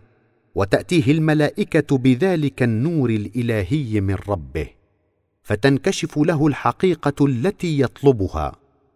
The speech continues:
ثم يرجع إلى القرآن فيجد الآية مصدقة لما شهد ورأى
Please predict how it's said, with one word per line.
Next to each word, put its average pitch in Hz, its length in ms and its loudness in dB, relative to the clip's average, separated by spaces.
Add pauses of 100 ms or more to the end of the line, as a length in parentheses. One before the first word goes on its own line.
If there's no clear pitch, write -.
(380)
ثم 127 280 2
يرجع 123 540 2
إلى 113 140 0
القرآن 107 800 -2 (520)
فيجد 147 460 2
الآية 131 680 0
مصدقة 113 920 -4
لما 98 480 0
شهد 92 420 -4
ورأى 80 560 -4